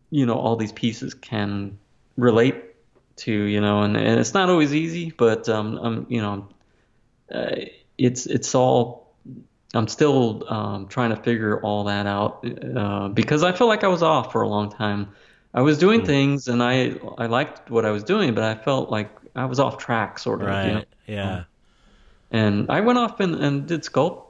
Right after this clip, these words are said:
Speaker 1: you know, s-, sculpting too for a bit,
Speaker 2: Hmm.
Speaker 1: uh, which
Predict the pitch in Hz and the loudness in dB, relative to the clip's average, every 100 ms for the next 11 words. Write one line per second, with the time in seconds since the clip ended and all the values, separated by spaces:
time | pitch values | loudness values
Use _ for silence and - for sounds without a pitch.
0 | - 151 123 113 113 113 - - - - | -2 2 4 2 -2 -6 -10 -18 -18 -12
1 | - 143 185 113 107 190 214 - 110 104 | 0 0 2 -2 -2 -2 -2 2 2 4
2 | 156 143 - - _ - 107 104 110 120 | 2 2 -2 -8 _ -6 -4 -4 -2 -2
3 | 110 110 123 127 - | -4 -6 -6 -6 -10